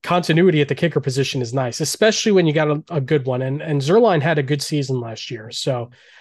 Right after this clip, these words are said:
uh, a couple, a couple nice kind of under the radar moves, but it's good to bring in some big legs to, to shore up that side of the ball. The special teams, again, they matter, they don't matter until they matter, right? And we saw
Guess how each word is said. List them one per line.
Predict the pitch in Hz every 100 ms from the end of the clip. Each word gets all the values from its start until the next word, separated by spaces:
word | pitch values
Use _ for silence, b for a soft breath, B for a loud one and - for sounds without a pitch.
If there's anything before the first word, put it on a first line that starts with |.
| b b
uh, | 156 156
a |
couple, | 170 254 254 226
a | 214
couple | 233 226 247
nice | 214 208 214 - -
kind | - 208
of | 175
under | 180 196
the | 190 160
radar | 170 175 160
moves, | 156 156 131 127 -
but | 151 135 139 b b b b b _
it's | 147 -
good | 220 -
to | 151
bring | 180 170
in |
some | 147 151
big | 147 156
legs | 151 147 127 - - -
to, | 160
to | 139 147
shore | - 196 165 151
up | 139 -
that | 143
side | - 175 151
of |
the | 131
ball. | 120 139 131
The | 123 -
special | - 233 220 180
teams, | - 208 147 127 -
again, | 165 165 170 131 135 143 147 _ -
they | 147 151 175
matter, | 160 190 240 262 - _ _ _ _ _ _ -
they | 165 170
don't | 160 214 196
matter | 185 208
until | 170 143 165
they | 147
matter, | 123 127 120 - - -
right? | 135 135
And | 131 131
we | 139
saw | - 180 165 156